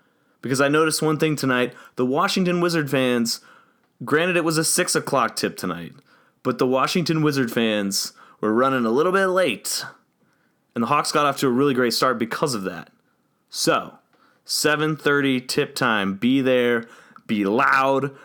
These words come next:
make signs, bring air horns. I don't know if they'll actually let you bring those in, but bring 'em anyway. Come hang out in section three one two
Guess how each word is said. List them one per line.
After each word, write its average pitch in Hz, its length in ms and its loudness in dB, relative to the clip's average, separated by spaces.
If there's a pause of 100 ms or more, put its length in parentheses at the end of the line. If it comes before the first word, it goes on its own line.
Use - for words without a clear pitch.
(140)
make 107 320 2
signs, 143 1000 0 (720)
bring 101 460 -2
air 180 280 2
horns. 170 580 0
I 147 100 2
don't 131 140 0
know 135 80 4
if 120 80 -2
they'll 120 140 0
actually 113 320 0
let 104 180 -2
you 104 60 -2
bring 113 200 0
those 104 220 0
in, 127 260 2
but 104 220 -2
bring 147 180 2
'em 135 100 2
anyway. 139 680 0 (240)
Come 180 180 2
hang 180 200 0
out 165 240 0
in 113 80 -6
section 127 360 0
three 135 140 0
one 123 240 0
two 123 320 -2